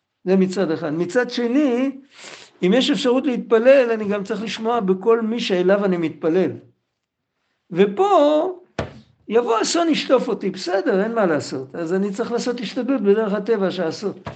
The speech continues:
לשים שם סכר, ששום דבר לא ישטוף אותי. אבל אני לא, אני לא מחויב... אה,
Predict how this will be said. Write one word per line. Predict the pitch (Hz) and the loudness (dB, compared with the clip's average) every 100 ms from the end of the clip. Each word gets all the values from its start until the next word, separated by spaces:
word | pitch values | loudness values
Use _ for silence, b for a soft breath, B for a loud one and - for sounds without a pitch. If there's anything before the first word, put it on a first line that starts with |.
| B B B | B B B
לשים | 160 - 233 | -12 -6 -4
שם | 233 190 | -2 -2
סכר, | - 208 190 143 - - _ _ _ _ | 0 0 0 -4 -6 -20 _ _ _ _
ששום | - - 226 | -10 -6 -2
דבר | 202 196 190 | 2 2 4
לא | 185 | 2
ישטוף | - 185 147 | -2 -6 -6
אותי. | 156 - - - _ _ _ _ _ _ | -6 -8 -14 -16 _ _ _ _ _ _
אבל | 285 165 175 170 | -2 2 2 2
אני | 175 180 | 2 2
לא, | 202 233 | 2 2
אני | 196 180 | 0 2
לא | 208 | 2
מחויב... | 240 240 233 196 202 208 196 185 | 0 -2 2 4 4 2 -2 -2
אה, | 202 196 190 185 | 2 2 2 0